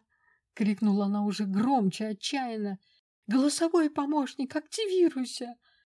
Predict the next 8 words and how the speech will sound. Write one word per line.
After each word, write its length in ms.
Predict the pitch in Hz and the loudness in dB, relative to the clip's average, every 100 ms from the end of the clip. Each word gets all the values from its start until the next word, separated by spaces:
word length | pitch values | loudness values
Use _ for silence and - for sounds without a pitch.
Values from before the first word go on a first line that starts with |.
| _ _ _ _ - | _ _ _ _ -16
«Где 960 | 277 330 339 320 302 294 285 277 277 | -16 -14 -14 -8 2 6 6 4 0
я? 440 | 262 262 262 233 | -2 -2 -2 -2
Что 320 | 214 - 285 294 | -2 -2 2 2
это 180 | 285 | 2
за 180 | 294 285 | -2 -2
фильм 460 | 277 302 285 294 294 | 0 0 2 2 2
ужасов?» 480 | 269 240 240 240 226 _ _ _ _ _ _ _ _ _ _ _ _ _ _ _ _ _ - | 0 -4 -8 -10 -14 _ _ _ _ _ _ _ _ _ _ _ _ _ _ _ _ _ -14
Тишина. 2000 | 196 202 254 262 262 - - 170 180 190 190 190 175 160 160 165 170 160 165 | -8 -6 -6 -10 -12 -16 -12 -8 -6 -8 -8 -6 -4 -4 -6 -8 -10 -14 -20